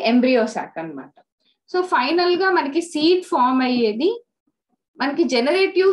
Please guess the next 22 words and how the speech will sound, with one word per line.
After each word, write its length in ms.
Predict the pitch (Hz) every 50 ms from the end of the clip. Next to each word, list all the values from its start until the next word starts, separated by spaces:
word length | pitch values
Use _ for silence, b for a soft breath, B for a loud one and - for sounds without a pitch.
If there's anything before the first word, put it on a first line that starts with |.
| 381 -
సెల్, 240 | 330 247 240 254 254 247 - - - _ - -
ఆ, 20 | 208 214 208 202 196 208 233
ఈ 40 | 240 233 226
ఎగ్ 180 | 220 220 - -
సెల్ 200 | 349 320 311 311 -
తో 60 | 339 349 339 -
ఫ్యూజ్ 240 | 277 247 254 254 254 254
అయితేనే 340 | 240 233 - 247 226 233 311 403 392
మనకి 240 | 294 254 254 339 359 -
సీడ్ 280 | - 262 262 269 262 - -
ఫామ్ 240 | 262 196 180 170 170 165
అవుతాయి. 260 | 160 156 - - - - _ _ _ _ _ - 269
మిగతావన్నీ 600 | 269 370 370 381 427 392 370 339 311 311 339 403 349 220
అసిస్ట్ 360 | 254 - - 392 392 - - -
చేస్తాయి 420 | 311 240 254 - - - 190 185 180 170
అన్నమాట 300 | 165 160 160 156 - - 160 165 -
ఫర్టిలైజేషన్ 760 | 190 180 180 180 196 190 190 190 190 180 165 180 - 156 147 180 170
కి. 80 | - - - _ _ _ _ _ _ _ _ _ _ _ - 269
మనకి 280 | 302 349 349 349 349 339 247 226
డబుల్ 300 | 254 226 226 220 294 349 381 - 370
ఫర్టిలైజేషన్, 800 | 302 285 269 285 285 269 302 - 294 269 247 277 - 277 254 269 262
ట్రిపుల్ 320 | - 262 262 - 294 320